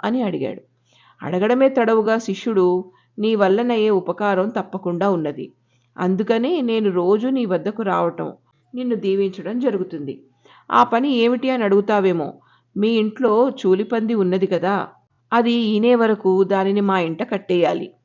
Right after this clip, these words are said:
దాని పిల్లలలో ఒకదాన్ని నేను పుచ్చుకుని అమ్మవారికి బలిస్తాను. మిగతా పిల్లల్ని, తల్లిని నీవు నీతో పాటు తెచ్చుకోవచ్చు" అన్నాడు. "ఇంతే కదా బాబూ, ఈ పాటి పనికే మీరు స్వయంగా మా ఇంటికి రావాలా?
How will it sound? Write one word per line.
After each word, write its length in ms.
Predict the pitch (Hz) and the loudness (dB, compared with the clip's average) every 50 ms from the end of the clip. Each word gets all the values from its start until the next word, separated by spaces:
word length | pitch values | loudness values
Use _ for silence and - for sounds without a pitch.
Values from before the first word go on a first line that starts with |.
| _ _ - | _ _ -8
దాని 280 | 175 220 220 226 233 220 | -4 -2 -2 0 -2 -2
పిల్లలలో 580 | 220 220 214 170 196 226 240 233 220 202 202 | -4 -4 -6 -4 -2 -2 -2 0 0 0 0
ఒకదాన్ని 560 | 190 190 190 202 190 170 180 175 190 208 214 | 0 0 -2 -2 -2 -2 -2 -2 -2 -2 -2
నేను 180 | 208 202 190 190 | 0 0 0 -2
పుచ్చుకుని 640 | 185 185 170 160 - - - 202 196 214 311 403 381 - - _ _ _ _ _ - | -4 -6 -10 -12 -12 -8 -6 -4 -2 0 -2 -2 -4 -6 -12 _ _ _ _ _ 0
అమ్మవారికి 580 | 220 226 233 262 277 269 254 226 214 208 - | 0 2 2 4 4 4 4 4 2 0 -2
బలిస్తాను. 640 | 269 233 214 196 202 202 202 - - 175 - - - - _ _ _ _ _ _ _ - | 0 2 2 2 2 0 -4 -6 -8 -6 -6 -6 -8 -12 _ _ _ _ _ _ _ -4
మిగతా 320 | 233 254 262 302 311 330 | -2 0 0 2 2 0
పిల్లల్ని, 580 | 330 330 311 262 247 247 240 233 226 220 208 208 | 0 0 0 0 2 2 2 2 0 0 0 -2
తల్లిని 520 | 202 208 208 185 190 190 190 190 196 196 | -2 -2 -2 0 0 0 0 0 0 0
నీవు 220 | 196 196 190 190 190 | 0 0 0 0 0
నీతో 360 | 190 185 180 175 180 185 185 | 0 0 -2 -2 -2 -4 -4
పాటు 300 | 180 175 170 175 175 277 | -2 -2 -4 -4 -4 -4
తెచ్చుకోవచ్చు" 680 | 269 320 269 - - - - 160 147 147 - - - 160 | -2 -2 -4 -4 -4 -6 -4 -2 -2 -4 -6 -6 -2 -2
అన్నాడు. 400 | 220 277 226 185 139 104 98 101 - _ _ _ _ _ _ _ _ _ _ - - | 0 0 -2 -4 -6 -8 -10 -12 -18 _ _ _ _ _ _ _ _ _ _ -10 -8
"ఇంతే 300 | 180 185 180 185 226 247 | -6 -6 -2 0 0 0
కదా 180 | 240 247 233 233 | 0 0 0 2
బాబూ, 520 | 220 220 220 214 196 208 214 220 226 220 - _ _ _ - - | 2 2 2 2 2 0 0 0 -4 -8 -14 _ _ _ -8 -4
ఈ 120 | 233 240 | -4 -2
పాటి 320 | 240 233 214 202 208 202 233 | 0 2 2 2 2 0 -2
పనికే 400 | 220 220 208 208 196 208 220 240 | -2 0 -2 -2 0 0 -2 -2
మీరు 200 | 240 240 226 220 | 0 -2 -4 -4
స్వయంగా 500 | 220 - 208 185 190 185 190 185 208 214 | -4 -6 -4 -4 -2 -2 -2 -2 -2 -2
మా 140 | 214 202 | -2 -2
ఇంటికి 340 | 190 185 185 180 185 180 208 | -2 -2 -2 -2 -4 -4 -4
రావాలా? 540 | 190 180 175 180 185 185 180 180 175 156 - | -2 0 0 2 2 2 0 0 -2 -4 -6